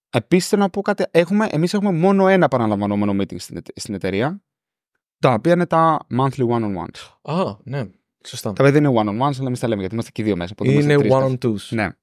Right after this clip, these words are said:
Speaker 1: Οπότε, μ, ε, μπαίνουμε μέσα μισή ώρα και συζητάμε λίγο για το πώς πήγε ο μήνας. Και πλέον παρατηρώ ότι, επειδή έχουμε,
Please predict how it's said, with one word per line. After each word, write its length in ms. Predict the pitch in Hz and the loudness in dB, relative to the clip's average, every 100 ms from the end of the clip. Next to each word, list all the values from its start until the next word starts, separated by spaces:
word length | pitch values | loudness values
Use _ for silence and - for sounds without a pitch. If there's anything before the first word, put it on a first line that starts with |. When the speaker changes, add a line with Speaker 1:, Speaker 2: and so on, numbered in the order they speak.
| _ - - - - - | _ -20 -20 -20 -20 0
Speaker 1:
Οπότε, 840 | 104 110 120 127 147 135 131 120 | 0 2 2 4 4 6 6 6
μ, 440 | 117 117 113 107 85 - _ _ _ _ _ _ _ _ _ _ - | 4 2 0 -2 -6 -12 _ _ _ _ _ _ _ _ _ _ -2
ε, 240 | 110 101 | 0 2
μπαίνουμε 420 | 98 95 120 110 | 0 2 2 4
μέσα 200 | 104 101 | 2 0
μισή 220 | 71 - | -6 2
ώρα 120 | 151 156 | 2 2
και 120 | 123 | 0
συζητάμε 440 | - 110 117 113 | -6 -4 -4 -2
λίγο 220 | 104 95 | -2 -2
για 80 | 90 | -4
το 200 | 85 87 _ | -6 -10 _
πώς 180 | 110 - | -4 -4
πήγε 160 | 98 85 | -6 -4
ο 20 | |
μήνας. 360 | 110 143 156 - - - - _ _ | 0 0 -2 -8 -20 -20 -20 _ _
Και 1000 | - 135 123 117 117 113 113 113 113 117 - _ _ _ _ | 0 4 6 6 6 4 2 2 0 -2 -6 _ _ _ _
πλέον 220 | - 175 | 2 2
παρατηρώ 320 | 196 185 143 170 | 4 2 2 2
ότι, 640 | 175 180 170 156 151 - _ | 2 0 0 0 -2 -6 _
επειδή 240 | - 127 139 | -10 0 2
έχουμε, 240 | 160 156 | 4 2